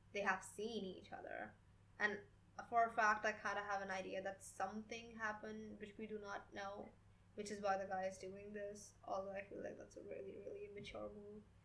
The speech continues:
But he went on to her posts, and he's been, like, constantly hating on her.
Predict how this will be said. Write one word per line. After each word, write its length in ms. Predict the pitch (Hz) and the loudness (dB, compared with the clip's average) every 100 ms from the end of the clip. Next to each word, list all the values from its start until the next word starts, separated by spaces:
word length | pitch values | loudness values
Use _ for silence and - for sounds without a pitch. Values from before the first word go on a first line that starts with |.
| - - - - - - 208 | -20 -20 -20 -20 -20 -14 0
But 420 | 214 208 196 185 214 | 4 6 6 6 2
he 720 | 240 254 269 262 226 190 - - | -2 0 2 0 -2 -4 -8 -6
went 180 | 214 202 | -4 2
on 180 | 220 233 | 2 4
to 100 | 220 | 2
her 120 | 190 190 - | 2 0 2
posts, 560 | 247 - - - - | 2 2 -4 -12 -14
and 80 | - - | -16 -18
he's 140 | - - | -20 -20
been, 220 | - - | -16 -10
like, 160 | - - - | -10 -10 -6
constantly 460 | 302 311 294 247 220 | -4 -2 -2 -4 -6
hating 400 | 208 269 240 214 | 0 2 2 -4
on 180 | - - - | -10 -14 -10
her. 240 | 82 | -10